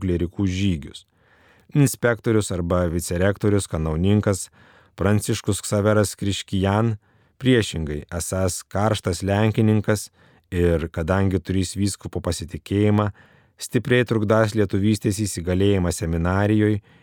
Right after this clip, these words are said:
ir persekiojęs uolesniuosius lietuvius. Jį stipriai palaikąs prefektas profesorius Bronislovas Liaus. Lenkiškojo fronto šalininkas esąs ir profesorius Bronislovas Žongolovič,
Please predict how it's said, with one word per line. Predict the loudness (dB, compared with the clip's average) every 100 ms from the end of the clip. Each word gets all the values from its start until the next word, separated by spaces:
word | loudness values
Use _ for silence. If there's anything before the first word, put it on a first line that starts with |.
| -6
ir | -2 0
persekiojęs | 2 2 0 -4 0 2 2 0
uolesniuosius | -2 0 0 0 0 0 -4 -4
lietuvius. | -2 -2 -2 -2 -4 -12 _ _ _ _ _ _ _ _
Jį | -2 2 2
stipriai | 2 0 2 4 4
palaikąs | 2 2 2 2 0 0 -2
prefektas | -4 -4 -2 -4 0 -2 -2 -6 _ _ _ -2
profesorius | 0 2 0 -2 0 0 2
Bronislovas | 2 2 0 0 0 0
Liaus. | 0 0 0 -2 -8 -14 -18 _ _ _ _ _ _
Lenkiškojo | 0 2 2 0 0 4 2
fronto | 4 2 2 2
šalininkas | 0 2 2 2 2 0 0
esąs | -2 0 0 0 -2
ir | -4
profesorius | -2 -2 -2 -2 -2 -2 0
Bronislovas | 0 0 0 -4 -4 -2 -2
Žongolovič, | -2 0 2 2 2 0 -8 -16